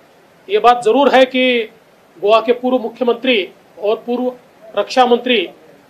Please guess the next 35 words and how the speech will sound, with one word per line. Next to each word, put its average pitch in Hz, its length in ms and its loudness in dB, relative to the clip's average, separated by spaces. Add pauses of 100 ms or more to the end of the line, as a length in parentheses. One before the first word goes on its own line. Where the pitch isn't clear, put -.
(680)
आदरणीय 226 360 0
मनोहर 226 260 2
भाई 233 140 4
पर्रिकर, 240 600 0 (400)
इनकी 214 240 -6
कमी 247 260 0
हमें 240 240 0
खलेगी, 233 480 0 (480)
लेकिन 254 480 2
जो 220 240 -6
रास्ता 214 320 2
उन्होंने 240 320 2
दिखाया 240 400 2
है 185 240 -4 (600)
और 214 140 -2
जिस 208 140 -12
प्रकार 240 320 0
का 240 80 -2
संगठन 240 360 0
उन्होंने 247 360 2
तैयार 240 380 2
किया 254 200 2
है, 160 220 -2 (440)
उसके 226 200 -2
आधार 226 300 4
पर 254 200 2 (300)
हम 202 120 -10
लोग 240 280 2
निश्चित 233 600 -4
रूप 233 100 -6
से 220 320 0 (400)
वहाँ 196 180 -2
पर 240 80 2
चुनकर 226 380 -2
आएंगे। 214 380 0